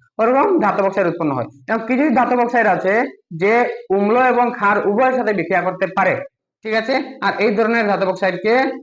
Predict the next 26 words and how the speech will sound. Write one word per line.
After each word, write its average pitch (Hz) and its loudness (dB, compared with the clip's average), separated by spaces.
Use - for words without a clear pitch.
উভয়ধর্মী 196 2
অক্সাইড 170 0
বলা 160 2
হয়। 143 0
আর 165 0
এই 202 2
ধরনের 220 0
ধাতব 190 0
অক্সাইডের 190 -2
একটি 196 -2
উদাহরণ 175 0
হলো 185 0
আমাদের 185 2
অ্যালুমিনিয়াম 160 0
অক্সাইড। 120 -8
অ্যালুমিনিয়াম 220 2
অক্সাইড 247 -2
কি 240 -2
করে? 220 0
অম্ল 190 0
এবং 214 2
ক্ষার 202 2
উভয়ের 196 2
সাথে 196 0
বিক্রিয়া 175 -2
করতে 190 -2